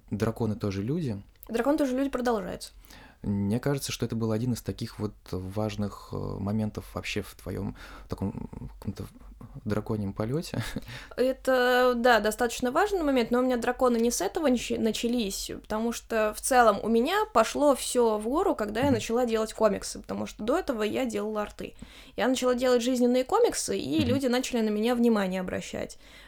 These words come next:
Speaker 2: Э, начало на меня внимание обращать, э, сообщество, которое уже щас сильно разрослось, но на тот момент оно еще было маленькое, это арт-комикс.
Speaker 1: Мгм.
Speaker 2: У нас с ними были какие-то обмены, трейды и прочее.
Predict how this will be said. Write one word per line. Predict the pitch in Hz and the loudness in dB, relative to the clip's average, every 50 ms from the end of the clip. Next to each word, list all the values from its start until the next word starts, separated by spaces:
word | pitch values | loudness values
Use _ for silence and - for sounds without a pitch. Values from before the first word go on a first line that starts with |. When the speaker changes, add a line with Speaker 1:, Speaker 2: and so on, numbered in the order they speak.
| - | -6
Speaker 2:
Э, | - 202 196 | -2 0 0
начало | 196 220 254 262 - 269 247 240 | 2 2 0 0 2 2 2 2
на | 233 233 | 2 2
меня | 226 233 240 254 254 | 2 2 2 2 0
внимание | 233 214 214 226 233 240 226 220 | 0 0 0 0 2 2 0 0
обращать, | 208 214 214 208 - 226 220 208 202 - - - - | 0 -2 -2 -2 0 0 0 -2 -2 -6 -8 -6 -4
э, | 202 202 202 | -2 -2 -2
сообщество, | - - 214 214 214 - - - 202 | 0 0 0 0 0 -2 -6 -6 -4
которое | - 185 185 196 196 190 | -4 -4 -4 -4 -6 -6
уже | 196 196 | -6 -6
щас | 190 - 208 196 - | -8 -8 -8 -8 -6
сильно | - 208 208 196 | -6 -6 -4 -4
разрослось, | 202 208 220 208 226 226 - - 440 453 | -4 -4 0 0 0 2 2 2 2 2
но | 311 254 | 2 0
на | 233 226 | 0 0
тот | 220 214 - | -2 -2 -2
момент | 226 214 208 202 - | -2 0 -2 -2 -4
оно | 202 196 | -8 -8
еще | 190 - 208 | -8 -10 -8
было | 202 202 202 | -6 -4 -2
маленькое, | 214 214 214 202 190 196 - - 247 | -2 0 0 -2 -2 -4 -4 -4 2
это | - 311 | 2 2
арт-комикс. | 302 - - - 208 196 180 175 - - - - - | 2 2 0 2 4 4 4 2 -4 -10 -14 -8 -4
Speaker 1:
Мгм. | - 220 190 214 220 226 | -4 -2 0 0 -2 2
Speaker 2:
У | 208 | 4
нас | 240 339 339 - | 4 4 4 2
с | - | 0
ними | 233 240 247 240 233 220 | 2 2 4 6 6 4
были | 208 208 214 220 220 208 208 208 196 196 190 | 4 2 -2 -2 0 0 0 2 2 2 2
какие-то | 190 196 196 196 - 214 208 202 202 - 196 196 190 196 | 2 0 -4 -4 -4 -6 -6 -6 -6 -4 -2 0 2 2
обмены, | 196 196 208 208 214 208 202 202 196 196 196 196 190 190 190 190 190 190 | 2 2 2 2 2 2 2 0 0 -2 -2 -4 -4 -4 -4 -4 -4 -4
трейды | - - 196 196 196 190 190 190 | -2 -2 0 0 0 -2 -4 -6
и | 190 | -4
прочее. | - 196 196 190 190 - - - - - - | -4 -2 -2 -2 -2 -4 -6 -8 -6 -6 -8